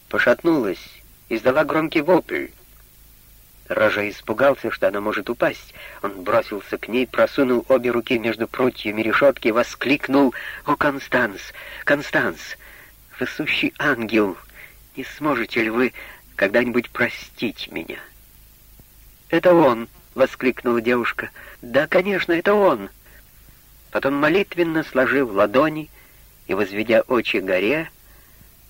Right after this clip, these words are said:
она проговорила: "Благодарю Тебя, Господи! Стало быть, я не напрасно верила, не напрасно надеялась. Вот он и вернулся".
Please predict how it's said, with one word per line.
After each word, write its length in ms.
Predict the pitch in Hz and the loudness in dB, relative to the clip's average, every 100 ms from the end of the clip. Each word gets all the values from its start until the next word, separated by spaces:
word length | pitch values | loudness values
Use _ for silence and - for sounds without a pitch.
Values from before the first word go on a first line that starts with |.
| - | -14
она 200 | 98 120 | -8 -6
проговорила: 720 | - 113 107 98 104 107 92 - - - - - - - - - - _ - - - - | -4 -4 0 0 0 0 -2 -8 -16 -20 -20 -20 -20 -20 -20 -20 -20 _ -20 -20 -20 -20
"Благодарю 520 | - 123 127 123 156 | -10 -6 -4 -2 -2
Тебя, 260 | - 123 123 | -4 -4 -4
Господи! 560 | 123 120 - - - - - - - - - - _ - - - - | -6 -10 -14 -18 -18 -20 -20 -20 -20 -20 -20 -20 _ -20 -20 -20 -16
Стало 220 | - 120 | -10 -6
быть, 320 | 127 143 - 123 | -2 -2 -4 -6
я 100 | 127 | -2
не 120 | 139 | -2
напрасно 580 | 139 - 147 170 - 175 | -2 0 0 0 -2 -4
верила, 520 | 147 165 165 160 156 - - - - - - - - | 0 0 0 -4 -8 -12 -20 -20 -20 -20 -20 -16 -6
не 100 | 113 | -4
напрасно 520 | 131 151 - - 151 | 0 0 0 0 -4
надеялась. 800 | 156 131 139 143 123 - - - - - - - - - - | -2 0 -2 -2 -12 -18 -20 -20 -20 -20 -20 -20 -20 -18 -2
Вот 280 | 113 165 | 2 2
он 100 | 160 | 2
и 80 | 160 | 0
вернулся". 800 | 151 156 147 143 156 165 - - | 4 4 4 2 2 0 -8 -16